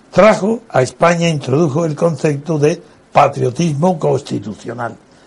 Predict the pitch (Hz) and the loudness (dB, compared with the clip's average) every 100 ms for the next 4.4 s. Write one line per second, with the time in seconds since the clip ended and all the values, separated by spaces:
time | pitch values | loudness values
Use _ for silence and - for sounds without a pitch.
0 | _ _ 240 - 202 147 165 175 175 - | _ _ 2 4 0 0 2 2 2 -2
1 | 135 151 156 160 - _ _ _ 123 127 | 0 2 2 -2 -6 _ _ _ -4 0
2 | 135 165 170 165 - 147 147 156 135 95 | 4 2 2 -4 -2 0 0 -2 -6 -8
3 | 110 90 - - _ 165 - 156 160 165 | -8 -10 -16 -20 _ 2 4 4 4 4
4 | 294 262 214 214 | 4 6 4 2